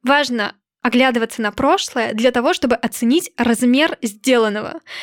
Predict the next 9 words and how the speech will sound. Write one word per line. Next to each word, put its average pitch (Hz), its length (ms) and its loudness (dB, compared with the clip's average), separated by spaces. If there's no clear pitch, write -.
Потому 262 320 2
что 254 160 -2
в 226 60 0
моменте 254 680 2
иногда 240 500 2
не 269 220 2
замечаешь 254 680 -2
этого. 233 360 -6
Ну, 277 260 2